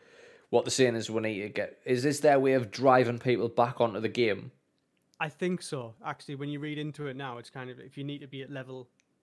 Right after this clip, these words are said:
Speaker 2: whatever for the, for the next D L C,
Speaker 1: You better get
Speaker 2: then
Speaker 1: grinding.
Speaker 2: you better get grinding 'cause it's gonna take you long, longer to do it.
Speaker 1: Fucking hell. Bad move. Bad move. Bad move.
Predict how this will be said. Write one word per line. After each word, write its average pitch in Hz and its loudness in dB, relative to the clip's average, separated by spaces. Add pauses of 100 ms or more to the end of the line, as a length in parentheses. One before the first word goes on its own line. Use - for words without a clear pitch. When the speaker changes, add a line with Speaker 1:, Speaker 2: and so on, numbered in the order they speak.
(180)
Speaker 2:
whatever 139 -10
for 139 -16
the, 123 -12
for - -14
the 127 -10
next - -14
D 139 -8
L 120 -14
C, 131 -16 (1080)
Speaker 1:
You 110 -4
better 107 2
get 107 0
Speaker 2:
then - -10
Speaker 1:
grinding. 104 0 (360)
Speaker 2:
you 139 -10
better 135 -8
get 131 -10
grinding 131 -8
'cause 127 -12
it's 123 -14
gonna 127 -10
take 131 -14
you 127 -14
long, 123 -12 (300)
longer 123 -12
to - -20
do 131 -14
it. 131 -18 (680)
Speaker 1:
Fucking - -16
hell. - -16 (360)
Bad 123 8
move. 98 -2 (200)
Bad 107 -2
move. 95 -14 (880)
Bad 104 -4
move. - -16